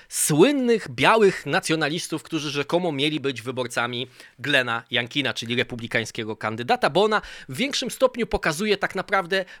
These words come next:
błędy, które popełnili tu demokraci i w jakim rodzaju zacietrzewienia ideologicznego oni się znaleźli i chyba do końca nie są w stanie zrozumieć, że to, co robią, to tak naprawdę jest błąd. Więc zaczęło się od tego,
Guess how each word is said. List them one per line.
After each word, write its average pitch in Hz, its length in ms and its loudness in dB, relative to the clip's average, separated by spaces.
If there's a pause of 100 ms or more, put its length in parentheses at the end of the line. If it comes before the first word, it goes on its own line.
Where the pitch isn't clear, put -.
błędy, 170 520 6
które 143 260 0
popełnili 135 520 0
tu 135 100 -4
demokraci 156 640 0
i 151 40 -6
w 139 40 -12
jakim 180 320 -2
rodzaju 185 400 2
zacietrzewienia 190 760 0
ideologicznego 165 760 0
oni 170 160 -2
się 170 140 2
znaleźli 170 520 2 (280)
i 165 60 -6
chyba 214 240 2
do 170 200 -2
końca 202 280 2
nie 185 120 2
są 175 140 0
w - 40 -4
stanie 180 320 2
zrozumieć, 156 460 2
że 143 120 2
to, 170 120 0
co 156 160 2
robią, 147 260 2
to 147 100 -8
tak - 160 -2
naprawdę 131 420 0 (280)
jest 131 400 -2
błąd. 123 260 2
Więc 143 160 -6
zaczęło 349 260 -2
się 247 120 0
od - 120 -4
tego, 247 340 -2